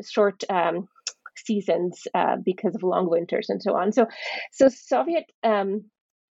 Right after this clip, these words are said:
plant breeding just talked a lot about these things and sort of valued local adaptation and local context for different varieties. And so at some point I came across a report about the, the number, uh, of,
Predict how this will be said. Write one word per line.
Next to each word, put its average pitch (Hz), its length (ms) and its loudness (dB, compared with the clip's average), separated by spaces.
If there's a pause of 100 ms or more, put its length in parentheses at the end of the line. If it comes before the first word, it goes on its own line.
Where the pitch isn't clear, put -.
(400)
plant 196 320 -2
breeding 202 420 0 (680)
just 302 220 2
talked 277 280 0
a 285 40 2
lot 185 200 0
about 185 360 0
these 202 180 -2
things 185 260 0
and 190 120 0
sort 208 120 0
of 196 80 -2
valued 180 480 0
local 180 540 0
adaptation 180 840 0 (400)
and 190 120 0
local 185 300 0
context - 540 0
for 190 100 -2
different 180 320 0
varieties. 185 580 -2
And 185 200 -2
so 190 200 4 (340)
at 208 100 -2
some 233 140 -2
point 233 200 2
I 190 60 0
came 202 260 -2
across 190 400 -2
a 180 60 -4
report 220 520 0
about 185 420 0
the, 185 220 0 (560)
the 214 100 2
number, 220 560 0 (120)
uh, 185 240 0 (560)
of, 190 440 -2